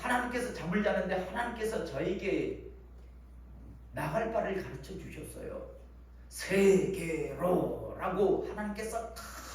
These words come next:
큰 글자로 보여주셨습니다." "목사님, 강서구에 있는 세계로 교회를 가야겠죠?" 라고 하더라고요. "예, 가십시오." 라고 했어요.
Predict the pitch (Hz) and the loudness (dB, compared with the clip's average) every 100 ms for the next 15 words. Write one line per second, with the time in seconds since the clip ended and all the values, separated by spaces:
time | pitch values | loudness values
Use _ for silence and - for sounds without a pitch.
0 | - 330 262 208 185 - 196 170 165 - | -6 -2 -2 -2 -2 2 2 2 0 -4
1 | - 127 143 147 143 - - - - - | -10 -8 -4 -4 -6 -10 -14 -12 -12 -12
2 | - - - - - - - - - - | -12 -12 -12 -12 -14 -16 -18 -18 -18 -18
3 | - - - - - - - - - - | -18 -18 -18 -18 -18 -18 -18 -18 -18 -18
4 | - - 131 - - - - - - - | -16 -8 -6 -2 -2 -2 -8 -14 -16 -10
5 | - 139 - 202 185 180 147 127 127 - | -6 -2 -2 -2 0 2 2 0 -4 -6
6 | 131 113 - 120 110 107 104 104 107 104 | -8 -6 -6 -4 -4 -4 -4 -6 -4 -6
7 | - 104 101 - - - 127 117 113 - | -6 -8 -10 -14 -16 -10 -6 -4 -6 -6
8 | 95 - - - 101 107 165 - - - | -10 -12 -14 -14 -4 -2 -2 -6 -10 -14
9 | - - - - - - - - - | -16 -16 -16 -16 -16 -16 -16 -16 -16